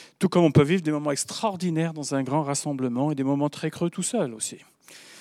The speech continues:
Ça dépend de nous. Ça dépend de notre attitude de cœur. Avec le Seigneur, tout est possible. Lorsqu'on saisit ses voies, lorsqu'on saisit sa main, alors, euh, on s'aperçoit que Dieu est vivant,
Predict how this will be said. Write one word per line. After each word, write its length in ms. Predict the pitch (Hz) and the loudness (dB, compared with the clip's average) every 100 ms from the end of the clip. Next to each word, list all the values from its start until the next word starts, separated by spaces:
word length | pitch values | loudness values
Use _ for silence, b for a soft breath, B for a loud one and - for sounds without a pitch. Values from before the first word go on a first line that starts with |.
| B | B
Ça 220 | - 208 | 0 4
dépend 300 | 214 202 240 | 4 4 2
de 100 | 233 | 2
nous. 200 | 254 202 B B B B B B B - | 0 -4 B B B B B B B -4
Ça 140 | 175 | 0
dépend 300 | 180 180 214 | 2 2 2
de 80 | 185 | 2
notre 280 | 170 170 180 | 0 -2 -6
attitude 520 | 170 165 - 190 147 | -6 -8 -6 -6 -2
de 100 | 139 | -4
cœur. 380 | - 143 117 123 | -2 -4 -4 -4
Avec 260 | 143 160 | -4 -2
le 80 | 170 | -4
Seigneur, 520 | 160 160 156 165 156 - _ _ | -4 -4 -4 -4 -6 -12 _ _
tout 260 | - 165 143 | -8 -8 -8
est 40 | |
possible. 540 | - 117 - - - | -10 -8 -8 -10 -8
Lorsqu'on 400 | 117 139 - 160 | -4 -4 -2 -2
saisit 500 | 151 - - 233 208 | 0 2 2 2 2
ses 220 | 202 - 160 | 2 0 -2
voies, 360 | 143 143 170 190 B B B B B - | 0 0 0 -6 B B B B B -8
lorsqu'on 320 | 143 - 165 | -6 -4 0
saisit 380 | - 196 180 202 | 2 4 2 2
sa 180 | 165 | 2
main, 300 | 143 151 214 247 - _ _ - - | 2 4 2 -2 -10 _ _ -18 -12
alors, 360 | 139 139 185 165 | -4 2 2 4
euh, 100 | 156 | 2
on 120 | 160 | 0
s'aperçoit 640 | 156 190 175 165 - 175 196 | -4 -2 -2 -2 -4 -4 -6
que 340 | - 156 147 143 B B | -4 -2 -2 -4 B B
Dieu 220 | 139 120 208 | -4 4 6
est 60 | |
vivant, 480 | 180 170 135 127 180 | 6 0 -4 -6 -8